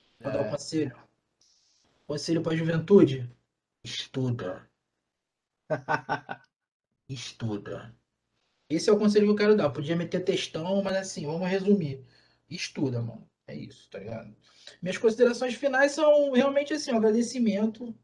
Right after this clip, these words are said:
Speaker 1: ao ife. Acho que é fundamental que São João de Meriti tenha um Instituto Federal de Educação.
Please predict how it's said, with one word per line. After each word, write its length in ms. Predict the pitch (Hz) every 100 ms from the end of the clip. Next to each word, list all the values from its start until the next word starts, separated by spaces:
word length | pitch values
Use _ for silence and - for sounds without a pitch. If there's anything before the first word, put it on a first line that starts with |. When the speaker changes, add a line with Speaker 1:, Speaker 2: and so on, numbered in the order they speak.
| _ 175
Speaker 1:
ao 140 | 180
ife. 560 | 175 208 214 - 214 214 - _
Acho 100 | -
que 60 | 202
é 40 |
fundamental 840 | 208 220 208 247 247 226 202 214 220
que 80 |
São 120 | - 202
João 140 | 208
de 80 | 202
Meriti 360 | 202 202 -
tenha 320 | 185 - 202 233
um 120 | 233
Instituto 360 | 220 214 208
Federal 540 | - 202 208 185 180 196
de 80 | 185
Educação. 680 | 185 170 - - 170 190